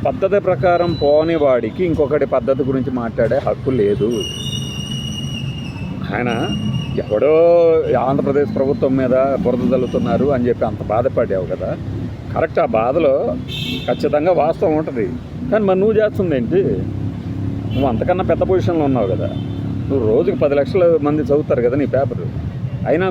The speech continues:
కూడా నువ్వు ఇలా బిహేవ్ చేస్తే క-, తప్పు కదా ఇది. ఈ, అంటే ఏమాత్రం అనిపించదా ఇది తప్పు అని? వేరే వాళ్ళకి నెట్టే, వేరే వాళ్ళ మీద పడేస్తారా? ఏదైనా కేసులు నమోదైతే, ఆ, అది వేరే విభాగం ఉంటుందండి, హెడ్డింగ్లు పెట్టేవాళ్ళు, వాళ్ళకి మేము చెప్పామండి,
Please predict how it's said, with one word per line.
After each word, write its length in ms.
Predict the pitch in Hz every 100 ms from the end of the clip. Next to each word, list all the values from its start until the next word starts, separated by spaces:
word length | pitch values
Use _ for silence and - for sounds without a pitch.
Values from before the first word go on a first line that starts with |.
| 175
కూడా 140 | 180
నువ్వు 160 | 165 156
ఇలా 100 | 156 143
బిహేవ్ 200 | 156 147
చేస్తే 260 | 139 - - - - - - -
క-, 120 | - - -
తప్పు 200 | 151 - -
కదా 160 | 180 170 190
ఇది. 160 | 127 95 - - - - 254
ఈ, 40 | - 131
అంటే 160 | 156 170 147
ఏమాత్రం 380 | 170 180 180 208 170
అనిపించదా 420 | 160 196 - 151 151
ఇది 80 | 131 135
తప్పు 220 | - 151 147
అని? 140 | 165 - - - - - -
వేరే 180 | 156 170
వాళ్ళకి 200 | 165 151 143
నెట్టే, 200 | 127 160 147 127 117
వేరే 140 | 143 160
వాళ్ళ 100 | 147 135
మీద 120 | 127
పడేస్తారా? 420 | 123 123 120 135 147
ఏదైనా 220 | 127 120 120
కేసులు 240 | 143 135 139
నమోదైతే, 500 | 127 123 123 - - - - - - - 117
ఆ, 20 | 117 120 120
అది 160 | 120 123 123 127
వేరే 160 | 143 151 131
విభాగం 320 | 131 156 139
ఉంటుందండి, 380 | 117 110 110 127
హెడ్డింగ్లు 360 | 117 123 117 107
పెట్టేవాళ్ళు, 440 | 101 104 101 - - - - - - 120
వాళ్ళకి 380 | 123 127 127 139 127
మేము 140 | 113 135
చెప్పామండి, 400 | 123 143 123